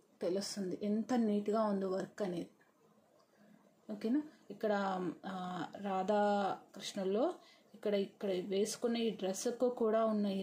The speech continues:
లైన్స్ కూడా చాలా నీట్‌గా వేశారు, చూసారా?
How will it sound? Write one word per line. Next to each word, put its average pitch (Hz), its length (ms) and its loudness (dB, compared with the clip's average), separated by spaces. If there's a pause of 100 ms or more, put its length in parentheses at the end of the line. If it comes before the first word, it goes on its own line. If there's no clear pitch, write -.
(140)
లైన్స్ 240 360 2 (120)
కూడా 240 120 4 (120)
చాలా 202 220 0 (120)
నీట్‌గా 220 400 0
వేశారు, 185 400 -6
చూసారా? 226 340 -2